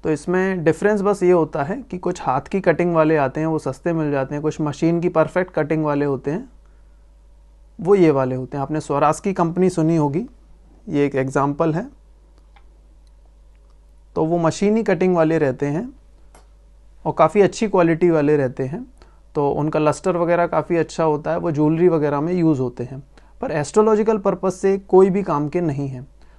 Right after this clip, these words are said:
तो अगर ये काम के नहीं है तो ये जर्किन जो स्टोन है वो शुरू कहाँ से हुआ, ऐसा नाम आ कहाँ से गया,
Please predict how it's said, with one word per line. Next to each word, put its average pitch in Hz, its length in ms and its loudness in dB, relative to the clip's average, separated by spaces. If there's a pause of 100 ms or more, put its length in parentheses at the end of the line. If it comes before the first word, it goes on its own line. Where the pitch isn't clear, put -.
(140)
तो 170 60 2
अगर 165 260 2
ये 180 200 4
काम 185 280 2
के 185 140 2
नहीं 175 200 0
है 180 80 -2
तो 180 100 -4
ये 180 80 2 (160)
जर्किन 143 520 0
जो 170 160 0 (120)
स्टोन 175 360 0
है 185 80 0
वो 190 120 2
शुरू 185 300 4
कहाँ 160 220 -2
से 143 140 -6
हुआ, 139 220 -2
ऐसा 139 180 -4
नाम 151 320 -2
आ 165 160 4
कहाँ 151 200 -4
से 139 180 -4
गया, 131 220 -6